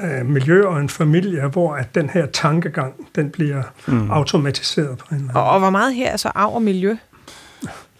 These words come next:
Speaker 2: Ja, det er et godt spørgsmål. Jeg synes, på alkohollinjen, der hører jeg, hører jeg ofte det her med, at vi går igennem generationer, hvor der har været alkoholproblemer. Så, så, så det kan man kalde, hvad man vil, men, men i hvert fald at, at vokse op med en sårbarhed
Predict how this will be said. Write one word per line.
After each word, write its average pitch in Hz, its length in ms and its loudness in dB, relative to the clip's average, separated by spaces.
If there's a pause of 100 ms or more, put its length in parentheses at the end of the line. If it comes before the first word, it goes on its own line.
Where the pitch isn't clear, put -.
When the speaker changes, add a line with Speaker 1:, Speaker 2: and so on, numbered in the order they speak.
(340)
Speaker 2:
Ja, 101 160 -4 (100)
det 147 60 4
er 151 40 4
et 139 60 -6
godt 143 160 4
spørgsmål. 139 500 0 (400)
Jeg 147 140 2
synes, 170 180 2
på 165 100 0
alkohollinjen, 147 520 2
der 147 140 2
hører 147 240 4
jeg, 127 100 2
hører 147 180 2
jeg 135 180 2
ofte 147 380 0
det 147 100 0
her 147 120 4
med, 123 320 4
at 127 140 -4
vi 123 80 0
går 120 160 2
igennem 135 320 0
generationer, 127 600 0
hvor 123 80 -2
der 113 100 -2
har 107 80 0
været 101 120 0
alkoholproblemer. 107 680 -6 (380)
Så, 104 460 -2
så, 110 300 -2
så 123 140 -2
det 127 120 0
kan 139 100 4
man 120 80 4
kalde, 120 240 2
hvad 131 100 2
man 104 160 2
vil, 117 240 -2
men, 110 220 0
men 107 140 2
i - 20 0
hvert 135 220 2
fald - 280 0
at, 107 180 -4 (180)
at 110 60 -2
vokse 110 260 4
op 156 140 2
med 175 80 0
en 143 60 2
sårbarhed 135 760 2